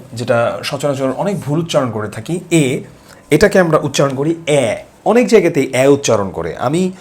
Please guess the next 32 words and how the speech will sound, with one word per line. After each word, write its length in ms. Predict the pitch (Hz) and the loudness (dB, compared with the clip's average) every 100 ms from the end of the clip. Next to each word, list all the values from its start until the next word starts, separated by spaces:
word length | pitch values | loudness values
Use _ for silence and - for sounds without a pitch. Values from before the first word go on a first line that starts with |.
| - - - | -20 -20 2
কুমিল্লা 240 | 175 180 | 4 6
ক্যাডেট 280 | 175 165 170 | 6 4 6
কলেজে 260 | 175 170 | 4 4
পড়ার 200 | 175 175 | 2 0
সু-, 560 | 165 - 165 165 - 131 | -2 -2 0 -2 -4 -10
সুবাদে 600 | - 175 196 139 139 190 | -2 4 4 4 0 0
আমি 200 | 139 139 | -4 -4
যেহেতু 280 | 135 143 151 | -4 -2 0
অনেক 180 | 143 147 | -2 -2
দিন 140 | 165 | -4
কুমিল্লাতে 440 | 165 175 170 165 | -2 -2 -2 -4
ছিলাম 340 | 151 - 123 156 | -6 -4 -4 -4
এবং 180 | 131 120 | -6 -6
সেখানে 260 | 127 131 | -6 -6
কুমিল্লার 380 | 127 147 147 147 | -4 -2 0 -2
অনেক 240 | 135 143 - - - - | -2 -6 -10 -20 -20 -14
লোকাল 480 | 104 95 135 190 196 | -4 0 4 4 4
মানুষের 460 | 175 165 160 160 143 | 0 -6 -2 -2 0
অ্যাকসেন্ট 460 | 135 - - 160 | 0 2 0 -2
শোনার 280 | - 151 147 | -4 -4 -6
সৌভাগ্য 480 | - 147 123 156 139 | -2 -2 2 2 0
হয়েছে, 400 | 107 95 - 220 - - _ | -2 -4 -4 -4 -8 -20 _
তো 80 | 147 | -4
তারাই 320 | 160 156 190 | -2 0 0
কাজটা 300 | 190 160 147 | 0 -2 -4
অনেক 220 | 127 131 | -2 -2
বেশি 220 | 117 - | -2 -4
করেন। 260 | - 80 82 - - - _ | -6 -6 -8 -16 -20 -20 _
এবংকে 420 | 151 143 151 139 | 0 2 2 0
তারা 220 | 131 123 | -2 0
বলেন 280 | 117 131 196 202 - _ _ | 2 0 -2 -6 -18 _ _
এবং, 440 | 113 117 107 87 | -2 0 0 -4